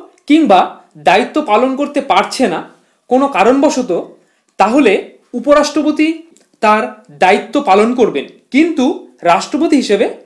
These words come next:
কাজ করবেন না। এরপর যদি কোনো কারণবশত রাষ্ট্রপতি ও উপরাষ্ট্রপতি তাদের কার্যালয় ত্যাগ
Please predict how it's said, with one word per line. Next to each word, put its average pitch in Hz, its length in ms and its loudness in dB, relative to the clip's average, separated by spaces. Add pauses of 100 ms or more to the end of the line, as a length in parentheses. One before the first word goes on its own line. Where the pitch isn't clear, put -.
(120)
কাজ 208 160 2 (160)
করবেন 151 360 0
না। - 60 -20 (540)
এরপর 226 240 2 (580)
যদি 226 280 2
কোনো 370 120 4 (100)
কারণবশত 277 520 2 (460)
রাষ্ট্রপতি 285 560 -2
ও - 20 2 (100)
উপরাষ্ট্রপতি 269 640 0 (380)
তাদের 214 260 4 (280)
কার্যালয় 254 560 2
ত্যাগ 208 180 2